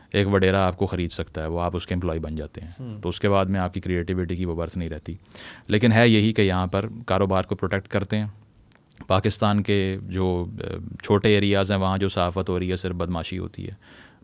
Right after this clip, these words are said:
Speaker 1: पीछे गाड़ी के लिखवा लिया, जर्नलिस्ट,
Speaker 2: प्रेस,
Speaker 1: प्रेस, ये,
Speaker 2: प्रेस।
Speaker 1: हाँ, ताकि मुझे चालान ना करे मेरा।
Speaker 2: हम्म।
Speaker 1: इसके अलावा, अ,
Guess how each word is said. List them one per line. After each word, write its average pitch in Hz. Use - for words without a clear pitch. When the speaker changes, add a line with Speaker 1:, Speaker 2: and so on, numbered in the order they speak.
Speaker 1:
पीछे 95
गाड़ी 92
के 95
लिखवा 92
लिया, 87
जर्नलिस्ट, 92
Speaker 2:
प्रेस, -
Speaker 1:
प्रेस, 95
ये, 92
Speaker 2:
प्रेस। 87
Speaker 1:
हाँ, 90
ताकि 92
मुझे 92
चालान 104
ना 110
करे 95
मेरा। 85
Speaker 2:
हम्म। 120
Speaker 1:
इसके -
अलावा, 95
अ, 85